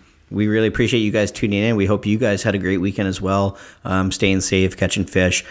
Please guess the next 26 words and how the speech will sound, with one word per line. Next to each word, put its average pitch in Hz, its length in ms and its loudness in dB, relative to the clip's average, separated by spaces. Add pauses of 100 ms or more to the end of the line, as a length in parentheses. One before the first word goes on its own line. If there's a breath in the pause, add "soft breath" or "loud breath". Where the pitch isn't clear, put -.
(200 loud breath)
and 98 220 -2
we 104 100 2
appreciate 107 420 0
you 101 120 0
guys, 98 400 0
you 107 60 -2
know, 110 60 -2
chatting 127 360 -2
it 139 40 0
up 160 160 0
with - 140 -2
us 95 180 -2
out 95 200 -4
there, 101 240 2
and, 95 160 -4 (340 loud breath)
and 107 260 0
we 120 100 0
wanna 139 200 2
kinda 143 220 0
hear 120 160 2
what 120 120 2
you 110 120 0
guys 120 200 0
wanna, 113 440 2
you 107 120 0
know, 101 220 0